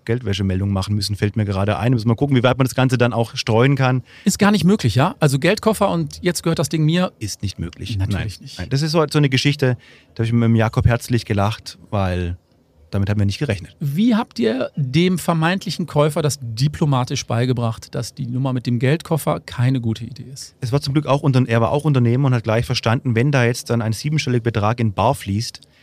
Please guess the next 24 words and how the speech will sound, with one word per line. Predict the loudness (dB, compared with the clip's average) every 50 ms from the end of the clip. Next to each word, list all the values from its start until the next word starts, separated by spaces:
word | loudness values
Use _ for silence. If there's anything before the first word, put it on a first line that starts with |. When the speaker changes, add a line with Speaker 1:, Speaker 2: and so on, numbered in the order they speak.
| _ _ -6
Speaker 1:
das | -6 -2 0
könnte | 2 2 4 4 2
auch | 0 0
bei | 0 0 2
seiner | 4 4 2 2 2
Bank | 2 0 -2 -2
Fragen | -2 0 0 2 2 2 0
<laughs> |
aufwerfen. | 0 -2 -2 0 0 0 2 2 0 0 0 -2 -2 -4 -6 -8 -12 -18 -20 _ _ _ _ _ _ _ _ _ _ _ -12 -12 -12 _ -16 -16 -12 -10 -8 -2 0
Speaker 2:
Okay, | 0 2 4 4 4 4
wir | 4 4
halten | 4 2 2 2
also | 0 2 2 2 2
fest, | 4 2 2 2 0 -4 -10 -20 -20 -20 -20 -2
das | 0 0 2 2
ist | 0 -4 -2
keine | 0 2 2 2 0 0
gute | 0 0 0 2 2
Idee | 0 0 0 0 0 2 4 4 4 4
und | 4
man | 4 2 2
sollte | 4 2 2 2
dann | 2 0 2 2
doch | 2 0 0